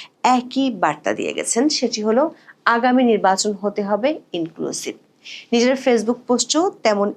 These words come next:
ইঙ্গিত দিয়েছেন শার্লি। কমনওয়েলথ মহাসচিব বাংলাদেশে এসে ষাটটি দেশের হাই কমিশনারের সাথে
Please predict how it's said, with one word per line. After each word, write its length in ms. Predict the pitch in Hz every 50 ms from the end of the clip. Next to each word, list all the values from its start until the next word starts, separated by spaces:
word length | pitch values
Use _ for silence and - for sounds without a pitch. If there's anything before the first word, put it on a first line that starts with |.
| - - 214
ইঙ্গিত 300 | 220 220 220 226 247 - 180 151 -
দিয়েছেন 360 | 147 143 156 - - 277 311 381 392 - -
শার্লি। 320 | - - - 139 131 - - _ _ _ _ _ _ -
কমনওয়েলথ 380 | - 220 214 220 226 226 226 226 226
মহাসচিব 500 | 214 214 214 214 233 226 226 - 240 226 240 _ _ _ _ _ - 185 185
বাংলাদেশে 440 | 196 185 185 175 170 196 - - 240 - - 220
এসে 200 | - - 302 339 403 - _ _ _ _ _
ষাটটি 400 | - - 254 220 220 220 - - 269 226
দেশের 240 | 254 254 - 311 302 269
হাই 140 | 247 202 190 190 -
কমিশনারের 460 | 180 170 175 175 - 165 160 185 190 -
সাথে 180 | 208 208 240